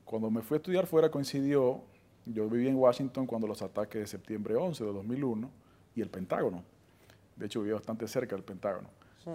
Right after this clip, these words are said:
Speaker 1: Y, y, pues, eso complicó la ca-, posibilidad de lo-, encontrar un empleo. Yo tuve que ir formando un foldercito de cartas de rechazo, pero lo tengo guardado por ahí.
Speaker 2: ¿Ah, sí?
Speaker 1: Claro, porque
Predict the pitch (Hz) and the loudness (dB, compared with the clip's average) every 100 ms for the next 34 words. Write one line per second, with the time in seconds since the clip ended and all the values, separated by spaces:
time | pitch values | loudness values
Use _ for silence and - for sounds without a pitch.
0 | 151 - 120 120 113 107 104 - - 123 | -12 -2 2 2 2 0 -4 -10 -12 -10
1 | 110 113 110 - - - - - 117 135 | -2 0 0 -2 -10 -16 -14 -10 -4 0
2 | 156 151 143 151 151 139 107 95 - - | 0 0 0 4 6 8 6 2 -8 -18
3 | - - 120 120 117 127 139 127 120 113 | -8 -6 -2 -2 2 4 4 0 -4 -6
4 | 110 120 131 135 123 160 156 107 120 - | 0 2 2 0 -4 -2 0 -2 -6 -16
5 | - - - - - _ _ - - 104 | -20 -20 -20 -20 -20 _ _ -20 -14 -6
6 | 107 107 117 117 110 113 101 92 - - | -6 -4 -2 -2 -2 -4 -4 -6 -10 -10
7 | 113 120 117 117 107 107 113 98 90 - | -6 -2 0 0 -2 -2 -4 -6 -10 -18
8 | - 117 113 107 135 123 - 98 - - | -6 -2 -2 -2 -4 -4 -6 -8 -10 -20
9 | - - 110 104 110 127 117 113 110 139 | -18 -12 -6 -4 0 0 0 -2 -2 -2
10 | 98 - 127 123 107 104 123 131 120 117 | -2 -4 -10 -8 -8 -4 0 2 4 2
11 | 120 123 104 - 190 185 190 277 - - | 2 -2 -4 0 2 4 4 4 0 -12
12 | 107 92 143 208 185 113 101 | -10 -4 -4 -4 -8 -8 -8